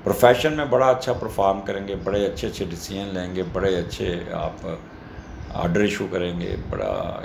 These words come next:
यानी कह लें, response towards profession मैंने बताया बहुत अच्छा होगा, किसी किस्म का कन्फ्यूजन नहीं होगा।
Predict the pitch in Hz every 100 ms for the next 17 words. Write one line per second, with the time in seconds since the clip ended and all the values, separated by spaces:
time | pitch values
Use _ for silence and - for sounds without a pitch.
0 | - 50 - - 50 - - - - -
1 | - - - - - - - - - -
2 | - - - 110 123 - 135 143 143 151
3 | 131 110 113 - 110 - 120 110 98 -
4 | 95 85 85 87 117 104 - 98 92 87
5 | 87 87 - - - - - - 92 120
6 | 120 104 107 104 110 107 98 90 87 117
7 | 131 123 92 90 98 131 110 82 80